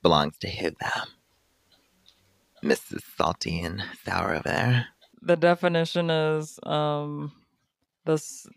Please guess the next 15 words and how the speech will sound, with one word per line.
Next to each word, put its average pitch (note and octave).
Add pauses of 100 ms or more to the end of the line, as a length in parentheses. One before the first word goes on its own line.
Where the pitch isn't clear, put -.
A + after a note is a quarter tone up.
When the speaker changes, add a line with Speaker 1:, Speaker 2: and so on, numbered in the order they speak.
(220)
Speaker 2:
the D#3+
sartorius D#3+
muscle D#3
is D3+
the D3+
longest D#3
muscle D3+
in D3+
the D#3
human D3+
body. D3+ (1800)
It E3
is D#3
a D#3
long, D3+